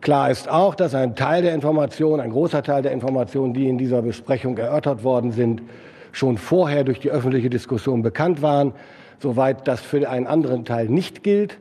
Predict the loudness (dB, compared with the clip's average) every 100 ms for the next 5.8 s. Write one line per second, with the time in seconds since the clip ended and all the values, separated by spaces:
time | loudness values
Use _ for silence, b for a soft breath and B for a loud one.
0 | -4 -2 0 0 -2 -4 0 0 2 2
1 | 2 2 0 -2 -2 0 0 0 0 -2
2 | -2 -6 -2 -2 0 0 0 -2 -4 -4
3 | -4 -6 -4 0 0 0 -4 0 0 0
4 | -2 0 0 0 -6 0 0 0 -2 0
5 | 0 0 0 0 0 0 -4